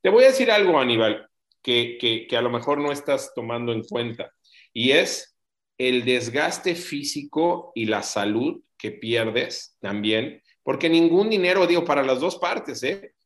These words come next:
Eh, a-, al final, la parte A, pues, es el que está perdiendo, este, m-, más,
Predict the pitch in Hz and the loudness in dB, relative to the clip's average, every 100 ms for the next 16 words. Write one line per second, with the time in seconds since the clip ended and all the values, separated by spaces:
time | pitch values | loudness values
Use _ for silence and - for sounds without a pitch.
0 | - 110 104 - 110 117 120 127 135 143 | -8 -6 -6 -8 -6 -4 -2 0 0 2
1 | 147 175 190 156 143 156 151 143 139 175 | 2 4 4 2 0 -2 0 2 4 4
2 | 277 - 120 135 147 139 117 135 - 127 | 0 -6 -12 -8 -8 -8 -6 -6 -2 0
3 | 127 131 127 110 101 - 101 95 - 95 | 0 0 0 0 -2 -6 -12 -14 -12 -8
4 | 95 95 95 92 - 101 98 101 - _ | -6 -4 -6 -8 -12 -10 -10 -10 -14 _
5 | 98 104 135 156 - - - | -10 -2 0 0 -2 -12 -16